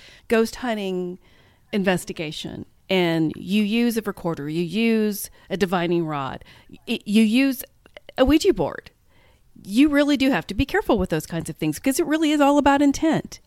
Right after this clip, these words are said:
If you have good intent and, and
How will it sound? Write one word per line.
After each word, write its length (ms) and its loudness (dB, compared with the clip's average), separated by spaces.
If 100 6
you 120 2
have 180 -2
good 220 0
intent 580 -2
and, 360 0
and 260 0